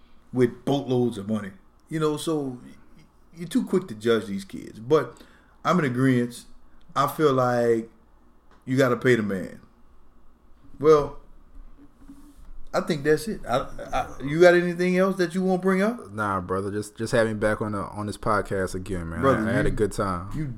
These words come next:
Speaker 1: definitely gonna be back on this podcast, and I appreciate your time.
Speaker 2: Appreciate it, my brother.
Speaker 1: All right, thank you.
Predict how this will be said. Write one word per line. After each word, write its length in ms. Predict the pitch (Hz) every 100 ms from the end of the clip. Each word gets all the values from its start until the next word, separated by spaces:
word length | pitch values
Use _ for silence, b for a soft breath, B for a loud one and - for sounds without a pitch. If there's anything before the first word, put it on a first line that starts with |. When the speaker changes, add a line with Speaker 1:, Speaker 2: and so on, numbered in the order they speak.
| -
Speaker 1:
definitely 580 | 127 143 135 123 110 104
gonna 180 | 110
be 140 | 107 113
back 260 | 110 107 107
on 100 | 104
this 120 | 104
podcast, 800 | 117 113 110 110 107 104 104 - b b b -
and 180 | 110 107
I 340 | 113 120 117 110
appreciate 1000 | 101 - - 147 143 - 123 120 120
your 140 | 120 117
time. 400 | 127 110 95 - - _ - -
Speaker 2:
Appreciate 400 | - 101 92 87
it, 40 |
my 120 | 87 85
brother. 340 | 90 92 90 - -
Speaker 1:
All 100 | 117
right, 180 | 107 -
thank 220 | 170 135
you. 180 | 107